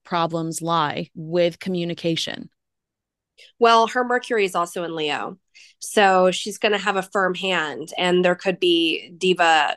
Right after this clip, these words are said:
Speaker 2: energy and activity around that. I, I would say that that's probably not the best role for her. The role for her really is a visionary and passing it off, as you said. That's, and I think she's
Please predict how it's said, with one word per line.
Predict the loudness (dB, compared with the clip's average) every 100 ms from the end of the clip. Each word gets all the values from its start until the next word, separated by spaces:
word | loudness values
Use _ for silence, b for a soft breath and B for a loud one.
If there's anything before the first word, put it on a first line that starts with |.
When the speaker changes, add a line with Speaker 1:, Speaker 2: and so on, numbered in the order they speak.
| -4
Speaker 2:
energy | -2 0 0 -2
and | -2
activity | -6 -6 -6 -2 -2 -4 -6 -4
around | -2 -2 -4
that. | -8 -10 -8 0
I, | 2
I | 4 4
would | 2
say | 2 2 2
that | 2 0
that's | -2 -2
probably | 0 2 2 0
not | 0 -2 -2 -2 -4
the | -4
best | -2 -2 -4
role | -6
for | -4 -4
her. | -2 -2 -2 -4
The | -4
role | 0 2 2 2
for | -2
her | 0 0 0
really | -2 -2 -2
is | -4 -8 -10
a |
visionary | -6 -4 0 0 2 2 0 _ _ b -6
and | 0 0
passing | 0 -2 0 0
it | 2
off, | 2 2 0
as | -6
you | -6
said. | 0 2 2 -2 _ _ _ _ _
That's, | 2 2 2 -2 -4
and | -2 -2
I | -6
think | -8 -8
she's | -4 -2 -2 -6 -20